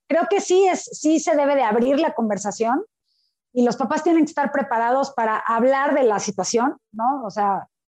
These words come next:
por ejemplo, ahorita el, el New York Times acaba de sacar un, un,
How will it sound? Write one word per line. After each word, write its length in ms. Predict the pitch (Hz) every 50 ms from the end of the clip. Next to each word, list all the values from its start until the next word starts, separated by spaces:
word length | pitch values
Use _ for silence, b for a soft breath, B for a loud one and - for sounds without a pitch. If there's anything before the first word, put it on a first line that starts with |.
| _ _ _ _ _
por 100 | - 240
ejemplo, 260 | 226 240 294 240 254
ahorita 280 | 247 240 262 - 285 262
el, 120 | 247 254
el 240 | 254 254 262 262 269
New 120 | 277 302 311
York 220 | 285 311 320 311 311
Times 260 | 302 294 294 294 294
acaba 260 | 285 285 - 285 285 277
de 60 | 254
sacar 260 | - 247 - 254 254
un, 480 | 262 262 262 262 254 247 240 233 226 -
un, 1080 | - 247 247 247 247 240 240 240 233 233 233 233 226 220 220 220 220 214 214 214 208